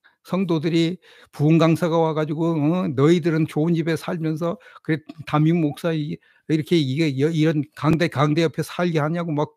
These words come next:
꾸짖으니까 막 여전도 회원들이 몰래 사택 적금을 한 이 년 가까이 들었는데, 그걸 또 어떻게 알고 그걸 뺏어가지고 "언제 뭐 우리가 왜 사택 달라고 그랬냐?" 어? 막 꾸짖고 가-, 가난한 사람 또 나눠주고. 예.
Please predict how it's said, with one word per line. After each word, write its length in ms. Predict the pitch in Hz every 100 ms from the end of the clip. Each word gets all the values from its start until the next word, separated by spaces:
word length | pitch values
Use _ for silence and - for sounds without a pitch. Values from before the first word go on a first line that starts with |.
| -
꾸짖으니까 600 | 196 156 135 156 151 175
막 440 | 190 196 214 214
여전도 380 | 170 165 170 175
회원들이 400 | 165 165 170 185 - - - -
몰래 280 | 151 196
사택 360 | 165 208 202 196
적금을 520 | 190 - 175 170 147 - _ -
한 180 | 202
이 160 | 160 160
년 140 | 196 170
가까이 340 | 165 185 175
들었는데, 300 | 139 175 160
그걸 280 | 127 165 226
또 120 | 226 185
어떻게 300 | 165 - 196
알고 640 | 123 139 170 151 160 156 _ _
그걸 360 | - 151 202 202
뺏어가지고 760 | 180 190 190 151 151 143 113 131
"언제 220 | 220 277
뭐 160 | 214 170
우리가 260 | 196 170 175
왜 80 | 143
사택 360 | - 196 202 165
달라고 320 | 180 160 143
그랬냐?" 220 | 120 180 180 _ _ _
어? 240 | 139 185 220 _ _ _ _ _ _ _ _
막 240 | - 160 _ -
꾸짖고 480 | 180 131 - 160 139 _ _ -
가-, 160 | 139
가난한 300 | 151 156 151
사람 140 | 135 127
또 120 | 175
나눠주고. 460 | 151 120 113 110 _ _ _ _ _ _
예. 60 | _